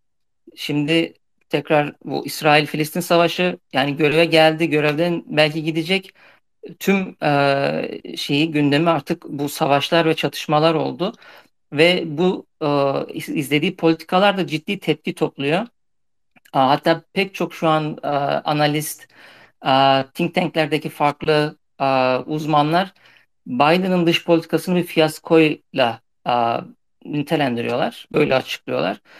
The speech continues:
Çünkü gerçekten zor bir süreç oldu. Ve Biden da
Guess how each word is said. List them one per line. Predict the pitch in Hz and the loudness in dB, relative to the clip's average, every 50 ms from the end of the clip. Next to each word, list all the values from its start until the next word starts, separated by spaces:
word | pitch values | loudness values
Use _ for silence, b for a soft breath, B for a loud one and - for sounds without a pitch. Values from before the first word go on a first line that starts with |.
| b b b | b b b
Çünkü | - - 160 | -4 0 4
gerçekten | 165 196 208 202 208 190 180 190 214 208 | 4 4 4 2 0 -2 0 0 0 0
zor | 170 160 151 151 165 180 170 185 196 - - - - - _ _ _ | 0 2 4 6 6 6 4 0 -4 -10 -14 -16 -16 -18 _ _ _
bir | 165 156 147 170 165 | -12 -6 -6 -4 -6
süreç | - - - 156 156 143 - - 156 | -6 -6 -2 0 0 2 2 0 0
oldu. | 139 135 135 135 160 190 226 226 b b b b b b b _ - | 0 0 -2 0 0 0 0 -2 b b b b b b b _ -2
Ve | 156 151 | -2 2
Biden | 135 156 156 170 185 185 202 190 185 | 2 4 4 4 2 2 0 0 0
da | 196 196 185 | 0 0 -2